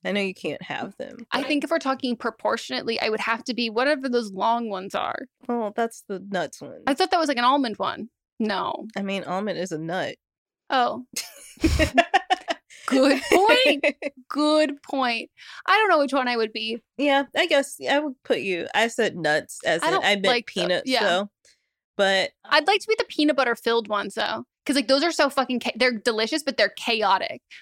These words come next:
Speaker 2: Like, you reach your hand in there and, like, they could all be melted. They're, like, squished.
Speaker 1: That's
Speaker 2: Like,
Speaker 1: true.
Speaker 2: you know, but then some people, like, love them. But, like, they're
Speaker 1: People
Speaker 2: a lot
Speaker 1: like
Speaker 2: to handle.
Speaker 1: me who do not like chocolate and peanut butter,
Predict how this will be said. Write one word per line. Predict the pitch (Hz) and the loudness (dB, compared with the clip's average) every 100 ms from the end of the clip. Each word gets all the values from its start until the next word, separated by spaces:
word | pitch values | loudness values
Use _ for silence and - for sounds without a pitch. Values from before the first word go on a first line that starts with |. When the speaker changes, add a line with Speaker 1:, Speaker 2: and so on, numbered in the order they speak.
| - | 0
Speaker 2:
Like, | 247 - | 0 0
you | 226 269 | 2 4
reach | 285 294 | 2 2
your | 285 | 0
hand | 233 233 | 0 0
in | 247 262 | 0 2
there | 269 285 254 | 2 0 0
and, | 233 | 0
like, | 233 220 | -2 2
they | 233 | 0
could | 247 262 | 2 2
all | 220 233 | 4 4
be | 226 233 | 2 0
melted. | 208 214 - 233 220 | 0 0 0 0 0
They're, | 226 226 | 0 0
like, | 214 | -2
squished. | - - - 233 226 233 | -4 -8 0 2 2 0
Speaker 1:
That's | 175 170 | -4 0
Speaker 2:
Like, | 226 208 | 0 0
Speaker 1:
true. | 170 156 - _ _ | -8 -10 -12 _ _
Speaker 2:
you | 233 | -4
know, | 233 220 208 208 | -2 -2 -4 0
but | 269 | 2
then | 277 | 4
some | 294 285 | 2 2
people, | 302 277 | 2 2
like, | 285 247 | 0 -2
love | 170 240 240 | 0 0 0
them. | 180 - 233 _ - | -4 -6 -14 _ -4
But, | 233 | 0
like, | 233 - - _ _ _ - | -2 -4 -20 _ _ _ -10
they're | 214 233 233 220 | -2 2 2 2
Speaker 1:
People | - | 0
Speaker 2:
a | 226 | 2
lot | 220 | 4
Speaker 1:
like | - 226 | 2 0
Speaker 2:
to | 214 | 0
handle. | 196 190 175 | 0 0 -2
Speaker 1:
me | 196 _ - | -6 _ -4
who | 160 117 117 101 - 202 | -2 -2 -4 -10 -18 -14
do | 175 | -8
not | 160 165 180 165 _ | -4 -2 -2 -4 _
like | 160 120 - - - _ | -6 -4 -6 -14 -20 _
chocolate | - 180 180 - 160 - | -6 -4 -4 -6 -8 -8
and | 165 | -14
peanut | - 190 175 - - | -12 -10 -10 -10 -6
butter, | 196 165 - - | -4 -4 -8 -16